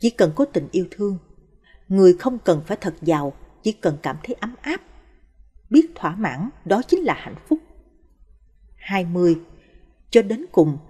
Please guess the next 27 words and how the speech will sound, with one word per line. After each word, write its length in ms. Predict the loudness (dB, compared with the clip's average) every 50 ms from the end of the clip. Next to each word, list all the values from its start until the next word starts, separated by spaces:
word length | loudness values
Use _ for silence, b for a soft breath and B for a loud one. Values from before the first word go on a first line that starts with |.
| b b b b -4
nếu 200 | 0 2 2 2 2
trong 140 | 0 -2 0 0
cuộc 200 | -2 -2 -2 -2
đời 340 | -2 0 0 0 0 -2 -4 -8 _ -4
vẫn 180 | -4 -4 -4 -4 -4
còn 260 | -4 -4 -4 -2 -2
người 180 | -2 -2 -2 -2
yêu 140 | -4 -8 -8 -8 -8
ta, 260 | -8 -8 -8 -8 -12 _ _ _ _ _
hiểu 300 | -6 -4 -4 -4 -4 -6 -8
ta, 200 | -6 -8 -8 -8 -12 -18 _ _ _ _ _ -2
bao 220 | 0 0 0 -2
dung 240 | -6 -8 -8 -8 -8 -8
ta, 280 | -6 -4 -4 -6 -6 -10 -16 _ _
lo 180 | -6 -6 -6 -6
lắng 220 | -6 -10 -12 -12 -10
cho 100 | -10 -12
ta, 300 | -10 -8 -8 -8 -8 -10 b b b b b b b b b b
thì 160 | 0 0 0 0 0
ta 140 | -4 -6 -6
chính 220 | -10 -14 -8 -4
là 140 | -4 -4 -2
người 280 | -2 -2 0 -2 -2 -2
hạnh 240 | -6 -10 -10 -10 -10 -12
phúc 200 | -8 -6 -6 -6 -4 _
nhất 140 | -4 -4 -4 -4 -6
rồi. 160 | -8 -8